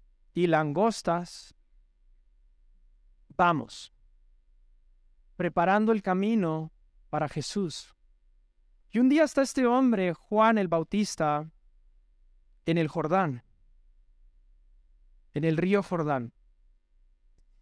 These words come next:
Y mientras él está bautizando a gente en el río, mira lo que dice el texto de Juan uno veintinueve. Dice que él está bautizando y ve venir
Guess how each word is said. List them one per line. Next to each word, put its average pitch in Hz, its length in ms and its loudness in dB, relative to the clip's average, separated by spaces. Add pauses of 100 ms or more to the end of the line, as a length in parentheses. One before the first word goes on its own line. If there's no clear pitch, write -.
Y 190 120 0
mientras 208 720 0
él 247 160 2
está 269 260 0
bautizando 247 840 0
a 185 80 0
gente 220 320 -2
en 175 80 0
el 165 120 0
río, 160 460 -2 (1120)
mira 202 220 2
lo 220 120 2
que 185 120 -2
dice 196 200 -4
el 196 120 -8
texto 202 560 -4 (840)
de 165 140 0
Juan 190 520 2
uno 185 220 -2
veintinueve. 151 720 -4 (1160)
Dice 208 320 -2
que 208 200 0
él 226 80 2
está 214 240 0
bautizando 196 800 0
y 165 140 -4
ve 190 160 0
venir 190 640 -2